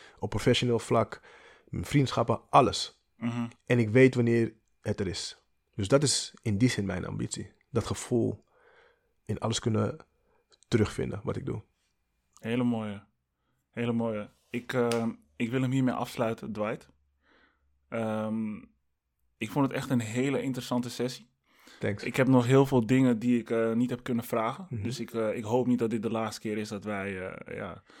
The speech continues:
Speaker 1: Ik, ik weet
Speaker 2: dat
Speaker 1: zeker
Speaker 2: wij
Speaker 1: van
Speaker 2: zo
Speaker 1: niet.
Speaker 2: zitten.
Speaker 1: Ik weet zeker van niet.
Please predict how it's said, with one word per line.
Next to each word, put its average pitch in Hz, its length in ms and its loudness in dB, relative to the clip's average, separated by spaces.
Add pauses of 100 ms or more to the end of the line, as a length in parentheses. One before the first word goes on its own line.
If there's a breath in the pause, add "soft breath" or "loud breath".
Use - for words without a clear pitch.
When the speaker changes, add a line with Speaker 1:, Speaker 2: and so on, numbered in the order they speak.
(140 loud breath)
Speaker 1:
Ik, 117 160 4
ik 123 180 4
weet - 0 - (100)
Speaker 2:
dat 110 60 8
Speaker 1:
zeker 120 180 10
Speaker 2:
wij 123 80 6
Speaker 1:
van - 100 4
Speaker 2:
zo - 20 8
Speaker 1:
niet. 101 100 6
Speaker 2:
zitten. 170 520 2
Speaker 1:
Ik 110 100 -6
weet 107 120 -2
zeker 110 280 2
van 101 120 -6
niet. 101 260 -10